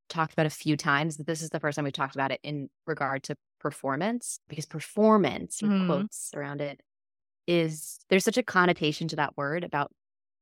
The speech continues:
Speaker 1: being the, this is the best it's supposed to be, right? The rehearsals, you can be less than,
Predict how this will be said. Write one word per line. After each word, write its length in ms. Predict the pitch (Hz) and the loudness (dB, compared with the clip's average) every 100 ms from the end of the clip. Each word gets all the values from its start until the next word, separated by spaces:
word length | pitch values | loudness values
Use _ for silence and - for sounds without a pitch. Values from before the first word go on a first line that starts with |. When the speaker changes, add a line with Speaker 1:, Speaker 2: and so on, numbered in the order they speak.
| - | 0
Speaker 1:
being 300 | 156 151 156 - | 4 4 2 0
the, 120 | 156 - _ - | -2 -2 _ -2
this 200 | 160 - | 0 0
is 120 | 160 | -6
the 100 | 156 - | -8 0
best 300 | 226 190 - | 0 0 -4
it's 160 | 170 - | -6 -2
supposed 220 | 156 - | -2 0
to 60 | |
be, 220 | 156 139 - | -2 -2 -2
right? 280 | 151 151 - _ _ - | -2 -4 -6 _ _ 0
The 80 | |
rehearsals, 520 | 202 247 330 - 170 170 | 4 6 6 6 4 2
you 80 | |
can 140 | 170 170 | -4 0
be 400 | 165 151 147 151 _ _ _ _ _ _ _ _ _ _ _ | 2 4 2 -2 _ _ _ _ _ _ _ _ _ _ _
less 340 | 180 180 180 | 0 0 0
than, 140 | - | -8